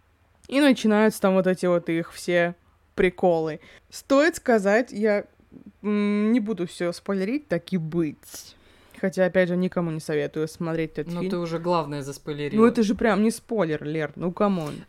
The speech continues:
Speaker 2: Ну, никто не знает, смотря на постер, кто из них детективы, а кто нет.
Speaker 1: Ну, если тебе показали то, что Дензел Вашингтон коп,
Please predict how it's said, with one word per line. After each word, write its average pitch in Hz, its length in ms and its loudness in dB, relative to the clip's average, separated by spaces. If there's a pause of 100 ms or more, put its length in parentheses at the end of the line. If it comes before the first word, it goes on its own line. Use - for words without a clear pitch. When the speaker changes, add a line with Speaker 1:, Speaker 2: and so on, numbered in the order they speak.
Speaker 2:
Ну, 254 340 4 (560)
никто 254 540 2
не 302 160 4
знает, 233 420 2
смотря 214 720 0
на 185 400 0 (120)
постер, 208 500 -2
кто - 260 -2
из 202 160 0
них 202 180 -2
детективы, 208 760 -4
а - 180 -2
кто - 220 -8
нет. 165 280 -6 (100)
Speaker 1:
Ну, 214 120 2
если 220 340 2
тебе 240 240 -2
показали 170 520 0
то, 175 120 0
что 185 140 -6
Дензел 202 380 2
Вашингтон 196 540 0
коп, 147 360 -4